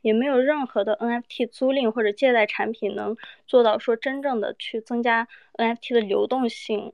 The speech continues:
的这个功能，他们是没有做到的。那像 Blur 的话，其实，嗯，就是一定程度上是给N F T带来了一些活跃度，但是，呃，大部分都是一些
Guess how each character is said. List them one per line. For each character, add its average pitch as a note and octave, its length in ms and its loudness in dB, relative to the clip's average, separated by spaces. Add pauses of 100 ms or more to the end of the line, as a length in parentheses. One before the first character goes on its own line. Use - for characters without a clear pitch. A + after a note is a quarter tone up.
(300)
的 G#3 160 0
这 A3 120 -4
个 G#3+ 120 0
功 C4 300 -4
能， G3+ 200 -4 (220)
他 - 140 -6
们 B3 80 0
是 A#3+ 100 -4
没 A3 120 0
有 A3+ 100 0
做 B3 240 0
到 F#3+ 160 0
的。 - 320 -10 (100)
那 A3+ 300 -2
像 A3+ 240 0
Blur A#3+ 300 8
的 G#3 100 0
话， G#3 200 -4
其 - 200 -16
实， A3 360 -4 (440)
嗯， G#3 460 -10 (680)
就 C4 100 4
是 A3+ 140 0
一 G#3 80 0
定 D4+ 180 0
程 G#3 240 -2
度 C#4 80 4
上 G#3 220 2
是 - 260 0
给 - 220 -2
N A#3 100 -2
F B3 220 2
T B3 160 -2
带 A#3 220 2
来 - 120 -2
了 G#3+ 80 -4
一 A3 60 -8
些 A3 160 -8
活 - 220 -8
跃 A3+ 140 -4
度， A3 140 -10
但 A#3+ 140 -8
是， G#3+ 300 -4 (400)
呃， G3+ 140 -6
大 D4+ 200 -2
部 A#3 80 -4
分 G3 240 -8
都 G#3 140 -4
是 A3 120 -8
一 G#3+ 40 -8
些 A3 320 -4